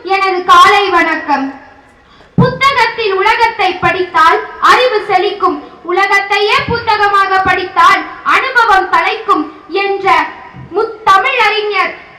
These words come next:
கலைஞர் அவர்களின் வழிவந்த நம் முதல்வர் அவர்கள் நம்முடைய கல்விக்காக பல திட்டங்களை வகுத்துள்ளார். எடுத்துக்காட்டாக, காலை உணவு திட்டம்.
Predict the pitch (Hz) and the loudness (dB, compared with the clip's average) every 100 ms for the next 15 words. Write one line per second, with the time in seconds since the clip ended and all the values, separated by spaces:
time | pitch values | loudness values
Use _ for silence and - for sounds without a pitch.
0 | - - 381 415 523 508 415 381 349 370 | -20 0 2 2 2 2 2 2 2 0
1 | 370 359 320 381 427 381 320 285 - - | 0 0 0 0 -2 0 0 0 -2 -8
2 | - 349 392 392 370 - - - 349 427 | -12 0 2 2 -6 -12 -20 -6 -2 2
3 | 508 480 415 370 - - - - - _ | 2 2 0 0 -6 -16 -20 -20 -20 _
4 | _ 392 381 403 427 480 370 - - 349 | _ 2 4 4 4 0 0 -6 0 0
5 | 427 440 392 370 277 - - - 381 415 | 2 0 0 -2 -2 -4 -18 0 0 2
6 | 480 - 427 440 440 - - 294 381 480 | 0 0 2 4 4 0 0 4 4 4
7 | 466 440 480 480 427 403 349 359 359 339 | 0 -2 -2 0 0 2 0 0 -2 -2
8 | 311 262 - - - 320 359 415 440 427 | 0 0 -4 -16 -16 -4 -4 -2 -2 0
9 | 403 403 415 427 480 349 - - - - | 0 2 2 4 2 2 -4 -14 -20 0
10 | 403 453 494 466 427 381 381 370 - 302 | 4 4 4 0 0 -2 -4 -8 -6 -6
11 | 269 - | -6 -10